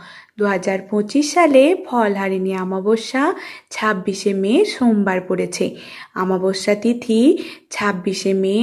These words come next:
সকাল এগারোটা সাত মিনিট আঠেরো সেকেন্ড থেকে শুরু হয়ে সাতাশে মে সকাল আটটা চুয়াল্লিশ মিনিট ঊনষাট সেকেন্ড পর্যন্ত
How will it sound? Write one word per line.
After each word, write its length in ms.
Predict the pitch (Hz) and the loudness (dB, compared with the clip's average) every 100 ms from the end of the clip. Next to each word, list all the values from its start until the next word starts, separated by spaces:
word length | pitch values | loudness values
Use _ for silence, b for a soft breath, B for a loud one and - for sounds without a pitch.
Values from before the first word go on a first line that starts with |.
| 294 | 0
সকাল 600 | - 214 196 190 190 269 277 | 0 -2 -2 0 4 6 6
এগারোটা 580 | 202 202 190 185 190 220 311 B B B | 4 0 -2 0 0 0 0 B B B
সাত 380 | - - 208 208 254 | -10 -2 0 2 4
মিনিট 400 | 269 247 262 - - | 6 6 4 2 0
আঠেরো 380 | 226 226 220 214 | 0 2 2 2
সেকেন্ড 420 | 208 202 202 196 190 | 2 -4 -2 -4 0
থেকে 320 | 208 208 208 359 427 | -2 2 4 4 2
শুরু 360 | - 247 214 214 | 2 2 2 2
হয়ে 320 | 214 208 254 415 B B B B | 4 6 6 4 B B B B
সাতাশে 720 | - 240 226 226 208 208 202 | -8 -4 -4 -2 -6 -4 -4
মে 220 | 196 196 262 480 - | -2 0 0 0 -2
সকাল 460 | 233 208 - 226 415 480 B B B - 208 | -2 -2 0 4 4 2 B B B -4 0
আটটা 540 | 214 208 - 208 214 427 - B B - | 0 -2 -8 -2 2 0 0 B B -6
চুয়াল্লিশ 580 | 240 240 220 208 202 208 | 2 6 6 4 0 -2
মিনিট 380 | 202 196 277 440 - B B - | -2 2 4 2 0 B B 0
ঊনষাট 540 | 247 247 233 214 302 - | 2 4 2 2 0 0
সেকেন্ড 420 | - 240 233 220 220 | 0 2 2 0 2
পর্যন্ত 400 | 208 202 190 | 0 2 -2